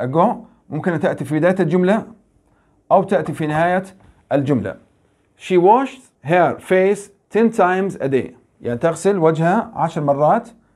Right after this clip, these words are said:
يوميًا. لاحظ times مرات، a day يوميًا، أو نكتب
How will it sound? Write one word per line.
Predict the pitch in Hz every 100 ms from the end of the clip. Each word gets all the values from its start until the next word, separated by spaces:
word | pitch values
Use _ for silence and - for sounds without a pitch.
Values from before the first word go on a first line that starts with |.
| _ _
يوميًا. | 127 147 127
لاحظ | 127 160 135 - _ -
times | 160 196 247 247 - _ -
مرات، | 135 156 160 135 - _ _ _ -
a |
day | 131 165 208 -
يوميًا، | 156 151 151 170 214 - _ -
أو | 190
نكتب | 175 185 208 196